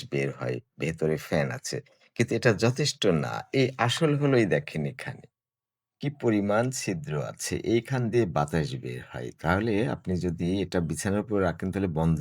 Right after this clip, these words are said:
হয়ে যাবে। সেজন্য আপনি যেটা করবেন, এইভাবে এই যে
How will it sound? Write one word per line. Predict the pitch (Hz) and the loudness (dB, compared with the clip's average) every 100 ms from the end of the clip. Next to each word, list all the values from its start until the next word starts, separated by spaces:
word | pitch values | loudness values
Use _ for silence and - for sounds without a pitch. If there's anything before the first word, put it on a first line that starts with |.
| 76 | 0
হয়ে | 64 65 | -2 -4
যাবে। | 60 60 60 - - - - | -4 -6 -8 -12 -20 -20 -10
সেজন্য | - 87 98 110 | -2 0 2 0
আপনি | 113 113 | -2 -2
যেটা | 98 98 98 95 | -4 -2 -2 0
করবেন, | 90 85 92 170 - | 2 2 2 -2 0
এইভাবে | 95 87 92 90 117 202 - | 2 2 2 2 2 2 0
এই | 95 85 | 0 0
যে | 82 | 2